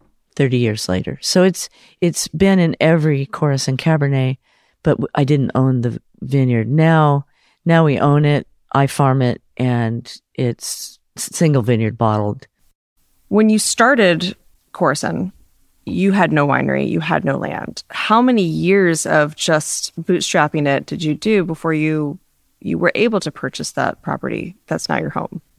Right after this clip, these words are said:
Speaker 1: Well, we purchased it in nineteen ninety-five, but I was still making wine as a custom client in other people's wineries.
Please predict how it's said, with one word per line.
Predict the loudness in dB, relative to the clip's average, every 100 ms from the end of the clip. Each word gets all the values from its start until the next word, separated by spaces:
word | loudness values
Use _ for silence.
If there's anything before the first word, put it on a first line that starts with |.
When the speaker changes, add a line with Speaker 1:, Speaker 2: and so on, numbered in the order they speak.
| -4
Speaker 1:
Well, | 0
we | 0
purchased | 0 0 0 -2 -2
it | 0
in | 2
nineteen | 2 2 2
ninety-five, | 2 2 0 0 2 4 2 0 -12 _ _ _
but | 0
I | 4
was | 4 2
still | 2 4
making | 4 2 2 0 -2 _ -6
wine | 0 4 6 4 2
as | 0 0
a | 0
custom | 0 0 0 -2
client | 2 2 2 2
in | 2
other | 2 2
people's | 0 0 0 0
wineries. | 2 4 4 2 0